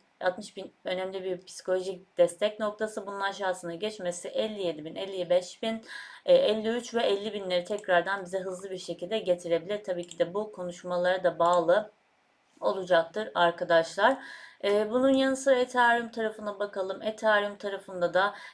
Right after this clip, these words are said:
yine Bitcoin'deki gibi düşüşler bizim, e, hemen şuradan tekrar kontrol etmek istiyorum. İki bin yüz on bir dolar seviyelerine kadar götürdü ve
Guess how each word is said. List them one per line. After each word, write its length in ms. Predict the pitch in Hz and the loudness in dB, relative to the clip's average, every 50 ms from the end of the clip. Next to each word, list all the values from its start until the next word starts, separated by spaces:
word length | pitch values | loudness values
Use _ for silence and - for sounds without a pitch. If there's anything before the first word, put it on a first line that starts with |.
| _ | _
yine 240 | - 214 214 208 208 | -10 -4 -4 -4 -4
Bitcoin'deki 760 | 214 208 - - _ 220 208 208 202 196 202 202 - - 196 | -4 -10 -12 -6 _ -2 -2 -2 -2 -4 -6 -6 -6 -10 -8
gibi 400 | 180 190 170 170 180 190 196 - - | -6 -6 0 0 0 0 0 -4 -10
düşüşler 720 | 185 180 - 208 190 170 - - 185 180 180 202 208 208 185 | -12 -12 -10 -12 -12 -12 -6 0 4 4 4 4 2 -2 -4
bizim, 460 | 185 170 165 170 180 196 214 220 - _ _ _ | -8 -8 -2 -2 -2 -2 -2 -10 -14 _ _ _
e, 280 | - 170 165 165 165 165 160 | -4 -2 0 0 0 -2 -4
hemen 240 | 180 190 185 175 170 | -8 -6 -6 -6 -6
şuradan 460 | 170 - 180 170 170 170 170 - - | -6 -10 -12 -10 -8 -8 -8 -10 -10
tekrar 400 | - 180 175 - 175 170 165 - | -12 -12 -12 -10 -10 -10 -10 -10
kontrol 380 | - - 175 175 - - 180 180 | -12 -14 -14 -14 -8 -8 -8 -6
etmek 360 | 180 180 185 - 185 185 180 | -6 -10 -12 -16 -18 -18 -18
istiyorum. 560 | - - - - 190 185 185 180 190 185 185 _ _ _ _ _ - - - - - - - _ _ | -18 -18 -12 -6 -2 0 0 0 -2 -4 -10 _ _ _ _ _ -20 -20 -20 -20 -20 -20 -20 _ _
İki 220 | - 226 - 269 262 | -14 -8 -4 2 4
bin 80 | 269 | 6
yüz 200 | 269 262 240 226 | 6 6 6 6
on 220 | 262 254 240 240 226 | 6 6 6 4 2
bir 180 | 233 220 214 | 0 0 2
dolar 280 | 214 214 214 220 220 220 | 0 6 8 10 8 8
seviyelerine 680 | 220 - 233 214 202 208 196 185 185 180 170 170 170 | 8 4 -6 -4 -2 -2 0 2 0 0 0 0 -4
kadar 340 | - 196 185 190 185 185 196 | -2 -2 2 4 4 4 4
götürdü 880 | 196 190 202 196 196 - - 170 160 156 160 190 202 214 240 247 233 180 185 | 2 -2 -4 -4 -4 -6 -8 -8 -8 -6 -2 0 2 2 2 0 -2 -2 2
ve 340 | 208 214 233 254 262 - | 2 4 4 2 0 -2